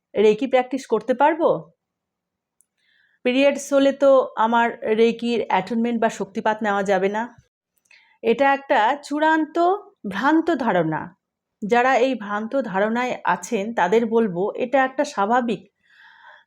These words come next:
একটা সাইকেল, যেটা আমাদের মধ্যে প্রতিনিয়ত একটা এজের পর এসেই থাকে এবং একটা এজ পর্যন্ত চলে, তারপরে নিজে নিজেই সেটা, আহ, শেষ হয়ে যায়।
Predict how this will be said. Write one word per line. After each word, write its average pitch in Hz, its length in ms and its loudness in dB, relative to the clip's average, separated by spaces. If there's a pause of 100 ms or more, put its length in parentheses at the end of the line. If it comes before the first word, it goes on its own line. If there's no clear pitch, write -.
একটা 226 520 -2 (140)
সাইকেল, 254 540 -2 (540)
যেটা 285 280 2
আমাদের 240 380 2
মধ্যে 226 300 -2
প্রতিনিয়ত 226 680 -2
একটা 262 500 0
এজের 233 460 -2
পর 269 180 0
এসেই 262 440 0
থাকে 190 340 -6 (280)
এবং 262 280 2
একটা 233 320 0
এজ 214 340 -2
পর্যন্ত 240 440 -2
চলে, 269 360 2 (580)
তারপরে 285 340 2
নিজে 254 280 -2
নিজেই 247 280 0
সেটা, 233 340 -2 (1000)
আহ, 190 680 -4
শেষ 247 340 0
হয়ে 165 180 2
যায়। - 240 -8